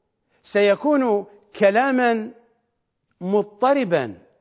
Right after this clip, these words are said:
لا دقة فيه ولا حكمة فيه. هناك حدثان يرتبط أحدهما بالآخر،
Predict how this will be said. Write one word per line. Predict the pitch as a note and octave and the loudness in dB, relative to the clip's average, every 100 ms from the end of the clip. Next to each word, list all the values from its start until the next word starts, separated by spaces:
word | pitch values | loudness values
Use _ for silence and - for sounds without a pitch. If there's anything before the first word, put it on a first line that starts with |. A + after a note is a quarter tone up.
| _ _ | _ _
لا | D#3 G#3 C4+ | -4 0 0
دقة | A#3+ C4 - G#3 - E3+ | -2 -4 -2 -4 -2 -6
فيه | C#3+ E3 A#2+ F2+ _ - | -6 -10 -10 -14 _ -4
ولا | E3+ C4 B3+ | 0 2 0
حكمة | G#3 A#3 F3+ E3 D3 A#2 | -2 -6 -6 -6 -6 -8
فيه. | A2+ F2+ _ _ _ _ _ _ _ _ _ _ _ _ _ _ _ _ _ | -10 -16 _ _ _ _ _ _ _ _ _ _ _ _ _ _ _ _ _
هناك | F3 C4+ D#4+ C#4 | 0 0 0 -2
حدثان | F#3 G#3 F#3 E3 G#3+ B3+ F3+ G#2 - _ _ _ _ | 0 0 0 0 0 0 -2 -4 -12 _ _ _ _
يرتبط | D3 G3 F#3+ - C4 B3+ A3+ G3 | -2 2 2 2 0 2 -2 -2
أحدهما | F3 E3 E3+ E3+ G3+ A#3+ A#3 G#3+ | -2 -2 -2 -2 -2 -2 0 -2
بالآخر، | E3+ D#3 G3 G#3 C#3 | -2 -2 -2 -2 -6